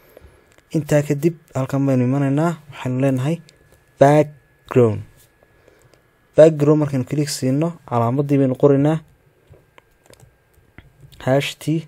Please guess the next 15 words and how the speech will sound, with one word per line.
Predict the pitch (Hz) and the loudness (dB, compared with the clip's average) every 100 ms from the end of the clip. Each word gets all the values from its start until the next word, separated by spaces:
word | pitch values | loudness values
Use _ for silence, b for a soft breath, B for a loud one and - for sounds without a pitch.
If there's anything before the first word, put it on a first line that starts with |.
| - | -8
ama, | 113 110 | -6 -6
eh, | - 120 | -2 -2
sharp | 110 - 147 147 | 0 4 4 4
aynu | 120 110 | -2 -4
qorno. | 110 139 156 160 b b b b b b b b _ - - | -2 -4 -2 -6 b b b b b b b b _ -20 -6
En | 131 135 143 | -2 -2 -4
intaa | 147 143 135 135 | -8 -4 0 0
waxaynu | - 123 117 | 0 -4 -6
ku | - | -6
daraynaa | 139 131 127 135 156 - | 0 2 2 -2 -4 -6
midabkiisu | 135 131 127 - 135 - 160 156 - | -4 -4 -4 -6 -8 -8 -10 -10 -8
ama, | 113 120 123 123 - | -8 -6 -6 -6 -4
eh, | 117 117 | -4 -2
midabka | 127 120 113 | -2 -4 -6
background-ku | 113 131 123 127 143 147 | 0 0 0 -2 -4 -4